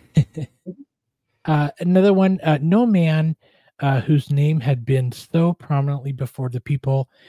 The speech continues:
was more r-, uh, roundly abused by both the press and public,"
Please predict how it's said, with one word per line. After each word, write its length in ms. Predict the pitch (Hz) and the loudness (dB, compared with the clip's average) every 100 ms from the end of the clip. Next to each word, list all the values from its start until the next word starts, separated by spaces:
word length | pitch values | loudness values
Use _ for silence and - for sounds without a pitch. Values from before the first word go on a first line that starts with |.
| _ _ | _ _
was 220 | 123 117 127 | -2 -2 -2
more 440 | 123 120 120 - - | -2 2 0 -2 -8
r-, 180 | 123 120 _ - | -10 -10 _ -2
uh, 140 | 120 | 0
roundly 720 | 107 110 127 151 156 143 143 | 0 2 2 2 0 -6 -8
abused 800 | 127 110 120 135 131 123 120 - - | -8 -6 -2 2 4 2 0 -6 -6
by 140 | 117 | -4
both 280 | 110 120 127 - | -4 -4 -6 -8
the 80 | |
press 380 | - - 120 - | -10 -6 -6 -6
and 140 | 110 - _ - | -12 -12 _ -20
public," 540 | - - 143 117 117 | -16 -8 -6 -4 -6